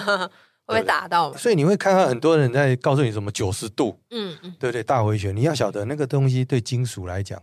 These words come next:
Speaker 2: 金属的延展要非常棒，诶。
Speaker 1: 嗯，嗯。
Speaker 2: 所以开战斗机不一样，可是政府不是，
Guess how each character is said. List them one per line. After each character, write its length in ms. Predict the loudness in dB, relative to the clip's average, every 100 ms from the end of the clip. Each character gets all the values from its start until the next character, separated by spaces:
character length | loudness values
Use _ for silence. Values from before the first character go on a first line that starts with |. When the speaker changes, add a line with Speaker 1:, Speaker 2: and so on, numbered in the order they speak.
| _
Speaker 2:
金 180 | -4 -4
属 220 | -4 -8
的 240 | -6 -6 -4
延 260 | -4 -2
展 180 | -2 -4
要 120 | -6
非 200 | -4 -4
常 200 | -4 -6 -4
棒， 200 | -4 -6
诶。 160 | -14 _
Speaker 1:
嗯， 180 | -12 -12
嗯。 140 | -12 -4
Speaker 2:
所 120 | -2
以 100 | -2
开 180 | -4 -2
战 160 | 0 0
斗 120 | -2
机 140 | -6
不 180 | -10 -10
一 20 |
样， 120 | -10 -12
可 100 | -8
是 200 | -4 -4
政 240 | 0 -2 -2
府 120 | -8
不 140 | -16
是， 200 | -18 -18